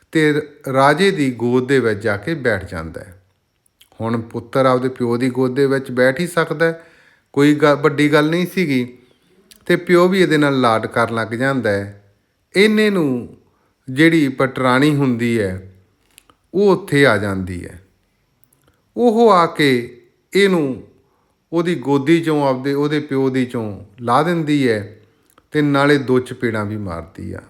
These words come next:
ਧਰੂ ਰੋਂਦਾ ਹੋਇਆ ਆਪਦੇ ਘਰੇ ਆ ਜਾਂਦਾ, ਆ ਕੇ ਆਪਦੀ ਮਾਂ ਨੂੰ ਪੁੱਛਦਾ ਹੈ, "ਮਾਂ, ਮੈਨੂੰ ਸੱਚੋ ਸੱਚ ਦੱਸ ਕਿ ਤੂੰ ਪਟਰਾਣੀ ਹੈ ਜਾਂ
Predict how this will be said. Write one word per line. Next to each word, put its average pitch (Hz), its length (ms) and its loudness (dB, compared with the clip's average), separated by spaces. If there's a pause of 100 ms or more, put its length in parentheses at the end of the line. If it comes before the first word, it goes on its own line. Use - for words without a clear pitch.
(1700)
ਧਰੂ 151 460 0 (140)
ਰੋਂਦਾ 151 420 2
ਹੋਇਆ 123 320 2
ਆਪਦੇ 117 240 0
ਘਰੇ 120 360 2
ਆ 113 120 2
ਜਾਂਦਾ, 113 600 -4 (340)
ਆ 151 140 2
ਕੇ 170 220 2
ਆਪਦੀ 139 240 0
ਮਾਂ 117 260 0
ਨੂੰ 135 140 -2
ਪੁੱਛਦਾ 110 360 -4
ਹੈ, 110 60 -4
"ਮਾਂ, 107 360 -4 (1400)
ਮੈਨੂੰ 143 300 2
ਸੱਚੋ 185 380 2
ਸੱਚ 170 320 -4
ਦੱਸ 107 420 -6 (880)
ਕਿ 196 160 0
ਤੂੰ 180 560 2 (380)
ਪਟਰਾਣੀ 147 560 2
ਹੈ 220 360 -2 (760)
ਜਾਂ 120 520 2